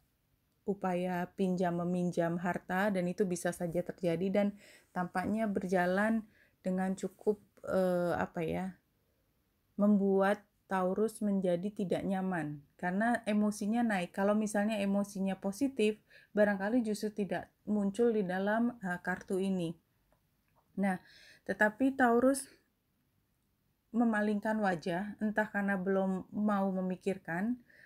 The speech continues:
atau mungkin memang belum bisa dilakukan sesuatu, dan pusat perhatian dari Taurus saat ini lebih ke bangau. Bangau itu membawa,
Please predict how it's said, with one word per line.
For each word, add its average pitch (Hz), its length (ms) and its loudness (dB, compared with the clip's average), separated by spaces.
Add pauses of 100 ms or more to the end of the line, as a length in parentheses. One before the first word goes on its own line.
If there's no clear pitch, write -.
(140)
atau 254 320 2
mungkin 254 480 4
memang 226 400 0
belum 214 240 0
bisa 202 180 -4
dilakukan 196 640 -2
sesuatu, 190 720 -4 (400)
dan 214 320 2
pusat 240 400 0
perhatian 214 640 0
dari 202 480 2
Taurus 208 480 0
saat 190 160 -2
ini 208 320 2
lebih 220 400 0
ke 240 320 0 (560)
bangau. 214 480 2
Bangau 202 400 2
itu 214 240 -2
membawa, 220 720 4